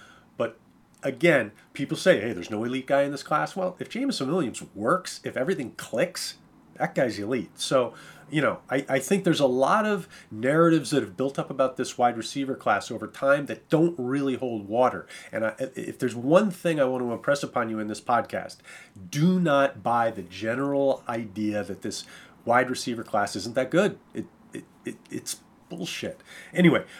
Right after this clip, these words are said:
um, let's talk about Tolbert, and then we'll, we've handled the eleven guys that I really wanted to talk about. Tolbert's a guy I liked right from the drop when I started watching him. The guy that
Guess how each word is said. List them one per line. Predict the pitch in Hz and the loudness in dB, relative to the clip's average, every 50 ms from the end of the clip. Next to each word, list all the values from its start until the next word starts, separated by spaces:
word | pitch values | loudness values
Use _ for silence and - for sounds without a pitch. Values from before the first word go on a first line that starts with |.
| - - | -10 -2
um, | - 131 135 131 127 131 127 | 2 4 4 4 4 0 -2
let's | - 147 151 - - | -2 -2 -2 0 2
talk | - 185 180 175 | 6 8 8 8
about | 175 147 147 135 - | 6 6 4 4 4
Tolbert, | - - 139 131 120 123 123 120 - | 2 0 0 0 0 -2 -4 -6 -6
and | 123 113 113 | -8 -6 -6
then | 117 113 113 113 110 - - 113 | -6 -8 -8 -10 -14 -14 -14 -8
we'll, | 113 110 110 107 - - | -6 -6 -6 -6 -8 -8
we've | 110 107 107 - | -8 -8 -8 -6
handled | - 120 110 110 107 107 98 | -4 -4 -2 -2 -4 -4 -6
the | 104 104 | -4 -4
eleven | 101 101 104 101 98 101 95 | -2 -2 -2 -2 -4 -6 -4
guys | 101 101 95 95 92 | -4 -4 -4 -4 -6
that | - 101 | -8 -8
I | 95 | -6
really | 98 98 95 95 95 | -6 -6 -6 -8 -8
wanted | 92 87 87 87 85 | -10 -10 -10 -10 -10
to | - 101 | -10 -10
talk | - - 117 117 110 - | -4 -2 0 0 0 -2
about. | - 90 95 - - - - - - - - - - - - - - - _ - - - - - - - - - - - - - - - - - - - - - 196 196 - - - | -4 -8 -8 -10 -10 -14 -20 -20 -20 -20 -20 -20 -20 -20 -20 -20 -20 -20 _ -20 -20 -18 -18 -18 -20 -20 -20 -20 -20 -20 -20 -20 -20 -20 -20 -16 -16 -16 -14 -14 -16 -16 -14 -10 -8
Tolbert's | - - 156 190 190 247 - - | -2 2 4 6 6 4 2 4
a | 190 | 4
guy | 180 175 170 165 | 6 6 6 6
I | 160 | 6
liked | 156 151 143 135 - | 6 6 4 4 4
right | - 131 120 | 0 0 0
from | - 127 | 0 -2
the | 120 107 | -2 0
drop | 110 110 98 90 - - _ _ | 2 2 2 2 0 -6 _ _
when | - 113 104 | -10 -8 -6
I | 107 | -6
started | - - - 110 98 95 95 | -4 -2 -2 -2 -2 -2 -4
watching | 95 92 90 - - - 101 | -4 -4 -4 -4 -8 -12 -14
him. | 87 - 104 85 80 104 110 | -12 -12 -14 -12 -10 -8 -8
The | 120 | -8
guy | 110 95 - - 135 147 180 233 262 277 269 | -6 -2 2 6 8 10 10 10 10 8 6
that | 214 175 185 180 170 - | 4 4 2 2 2 0